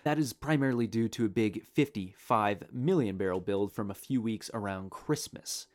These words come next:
Gasoline prices have stalled out and, surprisingly, somehow slightly decreased through that holiday weekend.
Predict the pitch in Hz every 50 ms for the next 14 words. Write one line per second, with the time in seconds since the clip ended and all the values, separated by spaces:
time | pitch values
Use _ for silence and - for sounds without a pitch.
0 | _ _ _ _ _ _ _ _ _ - 147 143 120 - - 123 113 104 - 113
1 | 107 - - 101 95 107 87 - - - 110 98 95 87 95 127 160 165 - -
2 | 110 135 147 147 135 127 - _ _ - - - - - 139 156 143 117 110 110
3 | 117 113 113 - - - - - 139 156 175 185 170 156 113 101 - - - 151
4 | 165 170 160 147 117 101 95 - - 226 240 233 - - 101 95 92 - - -
5 | - _ _ - 131 120 - 110 - - - 113 107 107 101 98 95 95 139 160
6 | 160 - - 92 - - -